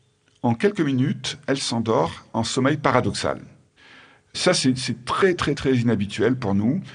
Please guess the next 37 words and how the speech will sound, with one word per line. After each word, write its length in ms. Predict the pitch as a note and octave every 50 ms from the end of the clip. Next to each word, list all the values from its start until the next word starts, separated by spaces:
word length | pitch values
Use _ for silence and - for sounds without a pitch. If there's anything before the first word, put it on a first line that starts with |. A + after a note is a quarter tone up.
| - - - - -
Le 160 | G2 G#2 B2+
sommeil 180 | B2+ E3 D3+
paradoxal, 760 | D3 C#3+ B2+ B2 A2 A2+ G#2+ - - B2 B2+ D3 E3 E3 D3 D3 - -
si 160 | - - -
vous 60 | A#2+
voulez, 160 | A2+ B2+ C#3+ D#3
c'est 160 | D3+ - C3
le 100 | A#2 A2+
sommeil 440 | A2+ - B2+ A#2 A#2 B2 C3+ C#3+ B2+
de 100 | G#2+ G#2+
la 160 | G2+ F#2+ G2
fin 300 | - - - C#3+ C#3 C3+
de 80 | B2
la 80 | A#2 A2+
nuit, 380 | G#2+ G#2+ G#2+ G#2 G2 F#2+ E2+ D#2
hein. 220 | F#2 G#2+ B2 A#2+
Généralement, 420 | F2+ F2 G2 G2+ G#2 G#2 A#2 C#3
c'est 120 | C3 - B2
le 60 | -
sommeil 280 | - A#2 A2+ A#2+ B2+ A#2+
du 160 | B2+ A2 G2+
petit 300 | - - A2+ - - G#2+
matin. 460 | G#2+ G2+ G2+ - G#2+ G2 G2+ A2+ B2 B2 - - - - - - -
C'est, 340 | - - - - F2 F#2+ F#2+
c'est 340 | G2 - - G#2+ G#2+ A2 A2+
le 120 | G2+ G2
sommeil 460 | G2+ - G#2+ G#2+ A2+ B2 A#2 A2+ A2 - - - - - - - - -
qui 260 | - F#2+ F#2+ G#2 G#2
est, 60 | G2
euh, 200 | F#2+ E2 E2+ D#2+
accompagné 460 | D2 - - G#2 F#2+ G#2 G#2 A2 A#2
de 80 | G2 G#2
rêves, 540 | F#2 F#2 G2 G2+ G#2+ G#2+ A2 A2+ F#2 F#2 F2
souvent 380 | E2+ - G#2 F2+ F#2+ G2 G2
assez, 360 | F#2 F2 E2+ - - F#2+ F#2
euh, 300 | F2+ E2 D#2+ D#2+ D#2+ D2+
fantastiques. 760 | D2+ - F#2 F#2+ F#2 F#2+ - - F#2 G2 A2+ B2 B2 B2+ B2